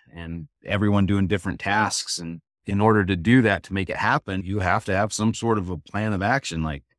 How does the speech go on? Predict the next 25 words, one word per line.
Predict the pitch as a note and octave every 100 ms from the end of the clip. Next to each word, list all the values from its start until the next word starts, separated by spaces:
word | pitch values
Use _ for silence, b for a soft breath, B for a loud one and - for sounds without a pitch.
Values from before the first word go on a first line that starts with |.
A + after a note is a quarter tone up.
| _
okay, | D#2+ G2 F2+ E2
during | D2+ - G2 F#2+
this | G#2+ G#2+ - -
time | G#2+ G#2+
frame, | G2+ A2+ A2
I'm | G2
gonna | F#2+
be | F2+ F#2
doing | G2+ G2+
marketing. | G2 A2+ - F2 D2+
During | D2 F2 F2+
this | G2+
time | - G2 F#2
frame, | G#2 G#2
I'm |
gonna | G2+ G2
be | F#2+ G2
doing | G2+ G2 F#2+ F2+ -
daily | E2 F#2+ G2+ G2+ F#2+ - _ -
reports | G2 F2+ - A2 G2 -
of | F2 - _ -
checking | A2+ F#2+ G2+
on | G2 F#2+ F2+ - F#2
the |
financial | - G2+ G2 G2+ G2+ F#2